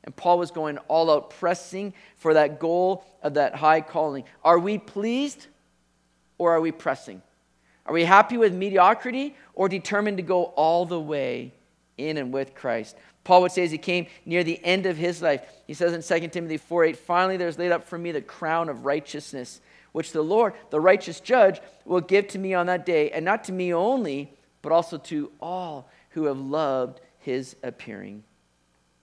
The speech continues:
So this is Paul's determination here, pressing on to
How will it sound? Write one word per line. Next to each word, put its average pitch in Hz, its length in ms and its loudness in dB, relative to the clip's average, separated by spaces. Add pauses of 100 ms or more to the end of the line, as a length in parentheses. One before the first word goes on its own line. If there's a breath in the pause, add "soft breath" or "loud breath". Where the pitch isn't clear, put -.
(960 soft breath)
So - 120 -10
this 160 120 -8
is 160 60 -12
Paul's 147 500 -2 (800)
determination 143 880 -8
here, 110 320 -14 (640)
pressing 131 420 -6
on 110 280 -10 (580)
to 151 380 -4